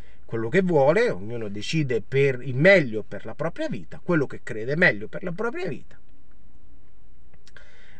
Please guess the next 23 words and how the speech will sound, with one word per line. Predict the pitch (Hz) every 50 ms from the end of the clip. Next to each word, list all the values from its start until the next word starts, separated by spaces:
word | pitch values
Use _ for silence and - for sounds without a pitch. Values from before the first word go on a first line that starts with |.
| - - -
Penso | - 214 208 - - 196
che | 180 175
questa | 165 - 208 - - 208
persona | 185 214 202 - 349 285 175 139
rimarrà | 113 120 120 117 127 127 139 160 156
nella | 143 131 123 120 123 143
storia | - - - 339 320 185 131 117 113 110
perché | 123 117 - - 131
è | 117
stato | - - 165 151 143 151
il | 151 151
primo | 143 - 339 359 330 220 160 139 135
ad | 127 120
aver | 123 123 131 139 143 -
detto | - 139 185 185 180 165 - - - - - 98 87 - - - - - - - - - -
che | - - - 185 180 160 - -
continuerà | - - - 254 247 220 196 - - 196 185 175 165 160 156 151 160 185 220 226 147 - - - - - - - - - - - - - - - - - - - - - - - - - - - - - - - - -
nella | - 110 131 143 139 131 131
sua | - - 135 120
strada, | - - - - - 185 190 196 202 202 196 202 254 285
nelle | 240 170 113 117 120
sue | - - 131 113
decisioni. | 107 113 117 135 147 143 139 135 139 147 175 220 247